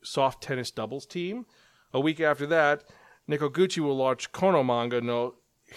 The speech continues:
Heroine wa Morisaka Amano desu, or this manga's heroine is Amano Morisaka. A week after that,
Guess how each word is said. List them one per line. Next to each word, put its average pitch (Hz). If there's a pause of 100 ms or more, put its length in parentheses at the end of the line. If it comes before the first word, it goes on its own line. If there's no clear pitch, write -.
Heroine 139
wa 120
Morisaka 120
Amano 127
desu, 113
or 123 (160)
this 185
manga's 165
heroine 135
is 120 (120)
Amano 131
Morisaka. 131 (540)
A 123
week 160
after 143
that, 175